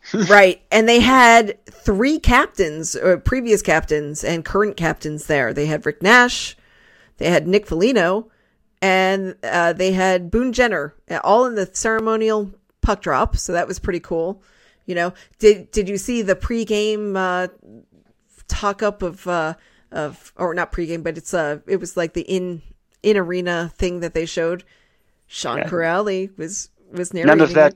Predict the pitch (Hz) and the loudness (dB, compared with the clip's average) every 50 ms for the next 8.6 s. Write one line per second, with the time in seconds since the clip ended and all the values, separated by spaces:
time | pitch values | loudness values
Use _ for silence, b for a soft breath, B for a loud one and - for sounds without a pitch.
0 | - - 147 147 151 151 147 151 147 143 143 147 147 139 135 - 135 127 123 120 | 0 -4 -2 -2 0 0 2 2 0 0 0 -2 -4 -4 -4 -2 -4 -4 -4 -4
1 | 120 120 117 117 113 110 110 107 - 113 107 104 - - 107 104 104 107 - - | -6 -6 -6 -6 -6 -8 -8 -6 -4 -4 -4 -4 -6 -8 -8 -6 -6 -4 -2 2
2 | 151 151 143 156 151 143 135 123 180 185 185 202 - 110 110 110 110 - 113 107 | 2 4 4 4 2 4 4 6 6 6 6 4 2 2 2 0 0 -4 -10 -12
3 | - - 160 147 160 147 - B B B B B B - 202 208 220 214 202 185 | -12 -12 -14 -14 -16 -16 -18 B B B B B B 4 4 4 4 2 0 -2
4 | 180 170 185 185 165 196 190 214 196 190 214 202 196 190 185 180 175 170 160 - | -2 0 -2 -2 -2 -2 -2 -2 -2 0 2 0 2 2 0 -2 -2 -4 -4 -6
5 | 165 165 160 156 - - 165 - - 104 - - - 160 - - - 185 - _ | -6 -6 -6 -6 -6 -8 -8 -8 -10 -12 -12 -12 -12 -12 -12 -14 -16 -20 -20 _
6 | _ - - - 175 131 120 120 - b b b b b b b b - 165 131 | _ -12 -8 -4 -4 -4 -4 -6 -8 b b b b b b b b -2 -2 -2
7 | 120 160 160 - 180 175 - 208 196 185 180 185 165 180 170 170 - - 180 175 | -2 -4 -4 -6 -2 2 4 4 4 4 4 2 2 2 2 2 0 0 -2 -2
8 | 170 - - 208 190 - - 175 - 185 175 - | -2 -2 -2 -2 -2 -2 -2 -4 -6 -6 -6 -8